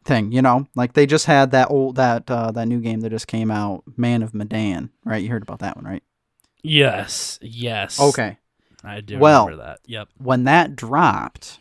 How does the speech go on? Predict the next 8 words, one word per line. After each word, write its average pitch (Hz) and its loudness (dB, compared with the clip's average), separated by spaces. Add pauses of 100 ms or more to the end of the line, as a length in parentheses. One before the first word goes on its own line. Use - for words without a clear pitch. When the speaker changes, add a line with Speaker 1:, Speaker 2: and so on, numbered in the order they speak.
(420)
Speaker 1:
they 131 2
mentioned 131 2
that 110 -10
that 120 -4
was 117 -12
gonna 117 -4
be 110 -8
a 101 -6